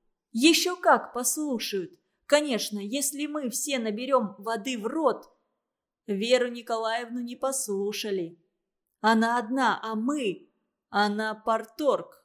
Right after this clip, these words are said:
а мы что?" Вообще-то, ребята, ведь там будет секретарь райкома партии. Ну и что?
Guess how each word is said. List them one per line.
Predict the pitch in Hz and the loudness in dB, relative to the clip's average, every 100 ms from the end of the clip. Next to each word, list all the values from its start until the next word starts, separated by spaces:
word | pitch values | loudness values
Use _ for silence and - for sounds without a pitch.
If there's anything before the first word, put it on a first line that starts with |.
| _ | _
а | 208 208 | 0 2
мы | 214 311 254 | 2 0 -2
что?" | - - - 185 - - _ _ _ _ _ _ | -2 -4 -2 -2 -2 -10 _ _ _ _ _ _
Вообще-то, | 202 208 - - 339 339 | 0 0 2 0 0 2
ребята, | 214 220 214 202 214 196 - _ _ 202 | 0 0 -2 -6 -8 -14 -16 _ _ -2
ведь | 233 | -2
там | - 254 247 | 4 2 4
будет | 233 269 240 - | -2 -4 -6 -6
секретарь | 277 262 254 262 254 | -6 -6 0 4 4
райкома | - 254 247 285 269 269 269 | 2 -4 -4 -4 -4 -4 -2
партии. | 285 240 208 - 196 175 - _ _ _ _ _ | 0 2 0 -6 -8 -8 -14 _ _ _ _ _
Ну | 190 196 196 | -4 -4 -2
и | 185 | -4
что? | - - 196 208 254 - | -6 -4 -4 -4 -4 -10